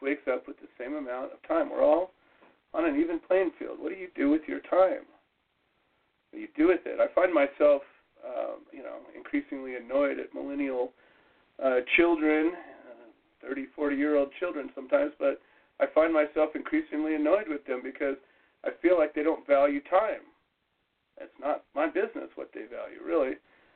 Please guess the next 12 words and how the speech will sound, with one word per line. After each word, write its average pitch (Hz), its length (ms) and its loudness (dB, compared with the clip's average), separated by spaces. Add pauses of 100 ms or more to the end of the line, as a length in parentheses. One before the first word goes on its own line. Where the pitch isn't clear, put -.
(300)
but 139 320 4
it 135 240 -16
still 160 160 0
bothers 156 460 2
me 117 80 -18 (100)
because 127 320 -4 (100)
I 208 140 4
want 135 320 -6
it. - 180 -20 (300)
I 135 60 -12
want 135 280 -12
the - 60 -20